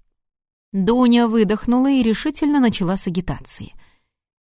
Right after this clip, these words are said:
Ей вспомнились юноши со взором горящим и жёны из анекдотов, умело проедающие мозг мужьям,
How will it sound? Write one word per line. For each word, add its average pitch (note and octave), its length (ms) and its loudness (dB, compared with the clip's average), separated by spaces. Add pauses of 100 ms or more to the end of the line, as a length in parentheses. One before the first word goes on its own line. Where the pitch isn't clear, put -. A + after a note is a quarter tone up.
(180)
Ей A3 300 -2
вспомнились A#3 800 0
юноши A3+ 480 0
со G#3 160 0
взором G#3 440 0
горящим F3 760 -2
и A#3+ 140 0
жёны G#3 460 2
из F3+ 100 -2
анекдотов, F3+ 800 -2
умело F#3+ 460 0
проедающие E3+ 720 -2
мозг E3 320 -4
мужьям, D#3+ 500 -4